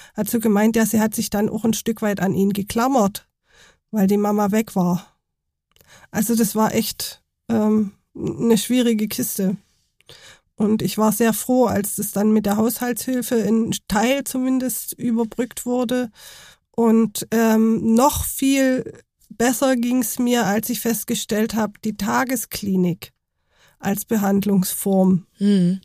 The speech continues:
Speaker 1: tut mir sowas von gut, weil da kann ich früh die Kinder versorgen, dann fahr ich in die Klinik und wenn ich wiederkomme, kommen die Kinder nach Hause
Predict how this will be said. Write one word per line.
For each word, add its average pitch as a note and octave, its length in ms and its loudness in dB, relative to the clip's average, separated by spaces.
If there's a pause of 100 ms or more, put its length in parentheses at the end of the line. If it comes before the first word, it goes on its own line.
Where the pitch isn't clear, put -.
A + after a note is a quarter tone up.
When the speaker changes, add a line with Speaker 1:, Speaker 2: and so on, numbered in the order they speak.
Speaker 1:
tut B3 340 2
mir A3 240 2
sowas C#4 640 -2
von G#3 320 -2
gut, D4 440 -2 (340)
weil G#3+ 180 2
da A3 100 4
kann A#3 260 0
ich - 200 -2
früh D#4 380 2
die A3+ 180 -2
Kinder C4 320 0
versorgen, C#4 640 0
dann A#3 160 0
fahr A3 320 0
ich D#4+ 280 0
in C4+ 160 -2
die G#3+ 120 -2
Klinik E4+ 600 0 (340)
und A3 160 0
wenn A#3+ 200 2
ich G#3+ 200 2
wiederkomme, C#4 760 0 (680)
kommen A#3+ 300 2
die G#3 100 2
Kinder C4 300 2
nach B3 260 -2
Hause A3+ 480 -2